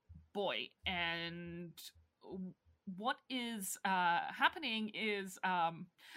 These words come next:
as the corpse is opened, we see that there are tattooed organs on the inside, some that say mother, and the audience is disturbed by what is going on, 'cause everyone's like, "Whoa,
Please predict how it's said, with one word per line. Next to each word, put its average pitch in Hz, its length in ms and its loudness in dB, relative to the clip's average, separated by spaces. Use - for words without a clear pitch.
as 247 160 4
the 226 60 -2
corpse - 420 -2
is 165 140 -8
opened, 180 800 -4
we 214 120 -6
see 208 340 -8
that 185 220 -4
there 165 160 -6
are 160 80 -2
tattooed 170 600 -10
organs 247 580 0
on 180 140 -4
the 170 180 -10
inside, 220 540 0
some 185 240 -2
that - 180 -6
say 156 240 -6
mother, 254 580 6
and 180 640 4
the 208 160 0
audience 202 400 0
is 175 100 -6
disturbed 170 400 -6
by 151 140 0
what 147 180 -6
is 143 100 -8
going 120 360 -12
on, - 320 -6
'cause 180 140 -10
everyone's 170 260 -2
like, 139 220 -6
"Whoa, 180 240 -2